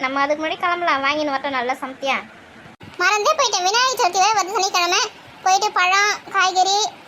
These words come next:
Speaker 2: எல்லாமே போய் வாங்கிட்டு வரணும். உங்க அப்பாவை கூட்டிட்டு தான் வண்டியில போயிட்டு வரணும். பஸ்ல போயிட்டு வந்தோம்னா டயர்ட் ஆயிடும், ஒரு வேலை செய்ய முடியாது.
Speaker 1: அம்மா, எருக்கம் போல நான் ஸ்கூல் விட்டு வர வழியில நிறைய இருக்குமா, நான் வேணா பறிச்சுன்னு வரட்டுமா?
Speaker 2: நிறைய இருக்குதா? ஆ, பறிச்சுன்னு வா. ஒரு ரெண்டு மாலை வர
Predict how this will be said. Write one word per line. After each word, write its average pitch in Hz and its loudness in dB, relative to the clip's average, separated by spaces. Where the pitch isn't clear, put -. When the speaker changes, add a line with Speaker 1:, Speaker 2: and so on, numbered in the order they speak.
Speaker 2:
எல்லாமே 370 2
போய் 392 2
வாங்கிட்டு 370 0
வரணும். 320 -2
உங்க 339 0
அப்பாவை 427 2
கூட்டிட்டு 392 -2
தான் 415 2
வண்டியில 381 -2
போயிட்டு 349 4
வரணும். 320 -2
பஸ்ல 320 -4
போயிட்டு 349 4
வந்தோம்னா 370 2
டயர்ட் 330 2
ஆயிடும், 359 0
ஒரு 320 4
வேலை 339 2
செய்ய 330 0
முடியாது. 294 0
Speaker 1:
அம்மா, 359 2
எருக்கம் 453 0
போல 415 6
நான் 359 0
ஸ்கூல் 466 2
விட்டு 370 2
வர 339 2
வழியில 359 2
நிறைய 349 2
இருக்குமா, 330 -2
நான் 330 2
வேணா 339 2
பறிச்சுன்னு 349 -2
வரட்டுமா? 349 0
Speaker 2:
நிறைய 466 2
இருக்குதா? 415 0
ஆ, 392 2
பறிச்சுன்னு 415 0
வா. 240 0
ஒரு 339 2
ரெண்டு 370 2
மாலை 440 2
வர 381 2